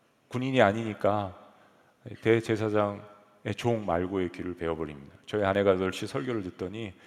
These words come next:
제가 종이란 말을 뺐대요. 대제사장의 귀를 베어버렸다고. <laughs> 아닙니다. 대제사장의 종 말고의 귀를 베었습니다. 우리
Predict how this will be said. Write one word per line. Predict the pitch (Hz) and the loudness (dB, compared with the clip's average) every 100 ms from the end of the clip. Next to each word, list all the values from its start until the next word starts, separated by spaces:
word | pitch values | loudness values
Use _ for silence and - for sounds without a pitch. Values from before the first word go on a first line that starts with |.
| - | -16
제가 | - 110 | -2 -2
종이란 | - 120 123 127 117 | -2 -2 4 4 4
말을 | 104 98 98 | 0 0 0
뺐대요. | 139 - 107 90 87 85 - - _ _ - | -2 0 0 0 -2 -8 -18 -20 _ _ 0
대제사장의 | 98 104 113 110 135 127 127 | 2 4 2 4 4 6 4
귀를 | - 120 123 | 2 2 4
베어버렸다고. | 113 104 101 95 - 80 82 85 - - - - - - - - - - - - - - - _ _ _ _ _ _ _ - - | 6 4 4 0 0 -6 -6 -16 -20 -20 -20 -20 -20 -20 -20 -20 -20 -20 -20 -20 -20 -20 -20 _ _ _ _ _ _ _ -20 -12
<laughs> | |
아닙니다. | - - 117 85 - - _ _ _ | -8 -6 -8 -12 -18 -20 _ _ _
대제사장의 | 95 92 98 98 95 90 90 | -6 -2 -2 -2 -2 -2 -2
종 | 117 101 92 - - - - _ 90 | -2 -2 -4 -14 -20 -20 -20 _ -12
말고의 | 85 80 - 104 95 90 | -2 -2 -2 -4 -4 -6
귀를 | - - 85 82 - _ - | -8 -8 -6 -8 -14 _ -10
베었습니다. | 90 80 - 80 76 - - - | -6 -6 -8 -10 -14 -16 -16 -10
우리 | 104 107 98 165 | -6 -4 -6 -10